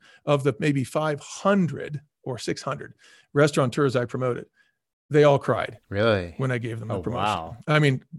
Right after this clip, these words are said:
Speaker 1: and the whole team broke down in tears, the whole team. And many, many, many, if not most, told me that it was the single most important thing that had ever happened to them in their life, the greatest achievement in their life.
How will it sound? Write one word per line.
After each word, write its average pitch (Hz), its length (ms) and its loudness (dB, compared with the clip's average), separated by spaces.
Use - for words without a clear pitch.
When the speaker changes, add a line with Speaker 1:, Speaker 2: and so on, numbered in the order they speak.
Speaker 1:
and 160 240 4
the 139 80 6
whole 175 160 8
team 139 440 0
broke 120 180 0
down 120 140 -4
in 113 80 -10
tears, - 340 -10
the 147 120 2
whole 170 260 2
team. - 320 -8
And 151 280 6
many, 214 240 6
many, 175 160 4
many, 131 260 -2
if - 160 -4
not 147 160 0
most, 131 260 -2
told 139 140 -2
me 123 80 -4
that 123 120 -6
it 127 60 -10
was 120 180 -10
the 120 120 -6
single 175 540 0
most 127 200 -4
important 147 560 0
thing 139 220 0
that 123 120 -4
had 123 100 -6
ever 123 140 -4
happened 120 280 -4
to 113 40 -12
them 117 120 -10
in 120 60 -8
their 117 100 -8
life, 110 260 -12
the 127 80 -2
greatest 151 500 6
achievement 135 400 2
in 127 140 -2
their 123 140 -4
life. - 300 -10